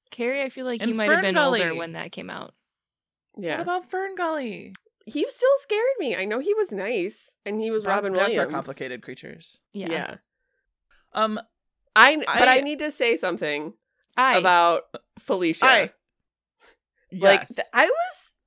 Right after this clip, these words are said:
Speaker 3: I was genuinely upset when, 'cause, 'cause I forgot, like, upon the reveal of Felicia, because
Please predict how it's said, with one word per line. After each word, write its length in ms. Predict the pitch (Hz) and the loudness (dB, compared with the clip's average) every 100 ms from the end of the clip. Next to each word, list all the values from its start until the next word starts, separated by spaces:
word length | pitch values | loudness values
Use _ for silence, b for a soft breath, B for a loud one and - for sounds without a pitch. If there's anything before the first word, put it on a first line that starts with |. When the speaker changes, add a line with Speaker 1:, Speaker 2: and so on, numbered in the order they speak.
| _ _ _ _ _ _ _ _ _ _ | _ _ _ _ _ _ _ _ _ _
Speaker 3:
I 100 | 247 | 4
was 200 | 359 440 320 | 4 -2 0
genuinely 600 | 240 254 262 254 247 226 | 2 2 2 0 0 -2
upset 640 | 208 - 180 135 120 - _ | -4 -4 0 0 0 -6 _
when, 340 | 190 190 175 - | 2 4 4 2
'cause, 180 | - 226 - - | -8 -10 -10 -10
'cause 140 | 220 | -6
I 100 | 226 | -4
forgot, 1200 | 233 226 190 _ _ _ _ _ _ - 214 254 - - | -4 -8 -10 _ _ _ _ _ _ 2 4 4 2 -2
like, 240 | 196 - - _ _ _ _ _ _ | -2 -2 -8 _ _ _ _ _ _
upon 360 | 190 - 240 269 | -10 -2 0 2
the 100 | 254 | 2
reveal 580 | 214 196 208 214 160 151 | 2 2 0 2 2 2
of 180 | 165 160 | 0 -2
Felicia, 520 | 180 160 156 190 127 | -4 -2 -2 -2 -4
because 380 | 156 180 165 | -4 0 0